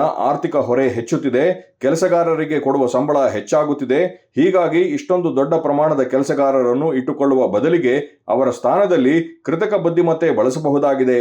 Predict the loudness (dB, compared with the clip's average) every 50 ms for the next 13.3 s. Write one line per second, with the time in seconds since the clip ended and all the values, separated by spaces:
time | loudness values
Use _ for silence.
0 | 0 -2 -4 -4 -2 -2 0 0 0 0 0 0 0 2 2 0 -2 -4 -8 _
1 | _ _ _ _ _ _ -6 -2 0 0 2 0 0 0 0 0 0 0 0 0
2 | 0 2 2 2 2 0 0 0 0 0 -2 -2 0 -2 -2 0 0 0 0 2
3 | 0 0 0 -2 -2 -4 -2 -2 0 0 0 0 0 0 0 0 0 0 0 2
4 | 0 0 0 0 0 0 0 0 0 0 0 0 0 0 0 0 0 0 0 0
5 | 0 0 0 0 0 0 0 0 2 2 2 0 0 -2 -2 0 0 0 0 0
6 | -2 0 2 2 2 4 2 2 0 0 0 -2 -2 -2 -2 -2 -2 0 0 0
7 | 0 -2 -4 -8 -20 _ -8 -4 0 2 2 2 2 2 0 0 0 0 0 2
8 | 2 2 2 2 0 0 0 0 0 0 0 0 0 0 2 2 2 2 2 2
9 | 0 0 0 -2 -2 -2 -2 0 0 0 0 0 0 0 0 0 -2 -4 -8 -20
10 | _ _ _ _ -4 0 0 0 2 0 0 0 0 0 2 2 2 0 0 0
11 | -2 0 0 0 0 0 0 0 0 0 0 0 0 -2 -2 -2 0 0 0 0
12 | 0 0 0 0 2 0 2 2 2 2 2 2 2 2 0 0 0 0 0 0
13 | 0 0 2 2 2